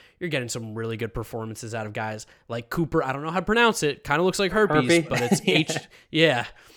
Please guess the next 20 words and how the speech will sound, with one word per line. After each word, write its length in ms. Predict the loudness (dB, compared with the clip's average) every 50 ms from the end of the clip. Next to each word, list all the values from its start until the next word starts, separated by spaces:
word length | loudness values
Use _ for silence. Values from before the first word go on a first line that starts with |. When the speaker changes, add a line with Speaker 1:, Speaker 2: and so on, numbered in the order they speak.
| -20 _ -6
Speaker 1:
H 300 | -2 -2 -2 -2 -2 -2
J 240 | 0 2 2 2 2 0
E 160 | 0 0 0
R 220 | 2 2 2 2
P 160 | 0 -2 -2 -4
E. 460 | -4 -2 -2 -2 -2 -2 -4 -6 -10 _ _
He's 300 | -12 -4 -2 0 0 0
been 180 | 0 -2 -6 -4
fantastic. 680 | -4 -6 -6 -6 -6 -6 -6 -6 -4 -6 -8 -10 -6
Thirty-three 420 | -2 -2 0 0 -2 -4 -4 -4 -4
innings, 220 | -4 -4 -6 -8
fifty-one 400 | -8 -10 -10 -8 -8 -8 -8 -10
strikeouts, 500 | -10 -10 -8 -8 -8 -6 -6 -8 -8 -8
two 140 | -10 -10 -10
point 200 | -8 -10 -10 -10
four 220 | -10 -8 -8 -8
one 180 | -6 -8 -8 -10 -10
E 100 | -10 -10
R 240 | -8 -8 -8 -8 -8
A. 200 | -8 -8 -10 -10